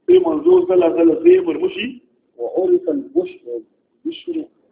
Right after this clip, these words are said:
Speaker 2: في وجهه.
Speaker 1: Aka san ainihin murmushi da sakin fuska a fuskarsa.
Speaker 2: نعم، وقال:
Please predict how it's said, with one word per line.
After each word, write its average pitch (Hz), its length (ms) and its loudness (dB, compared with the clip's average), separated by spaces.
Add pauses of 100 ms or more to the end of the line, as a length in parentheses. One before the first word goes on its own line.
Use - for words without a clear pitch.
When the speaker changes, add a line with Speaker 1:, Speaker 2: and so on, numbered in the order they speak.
(120)
Speaker 2:
في 135 80 -10
وجهه. 101 560 -8 (100)
Speaker 1:
Aka 175 260 -2
san 170 200 -2
ainihin 170 400 0
murmushi 160 460 -2
da - 120 -2
sakin 339 280 -2
fuska - 420 -2 (360)
a 151 80 -10
fuskarsa. 123 520 -4 (420)
Speaker 2:
نعم، 117 180 -12
وقال: 135 360 -4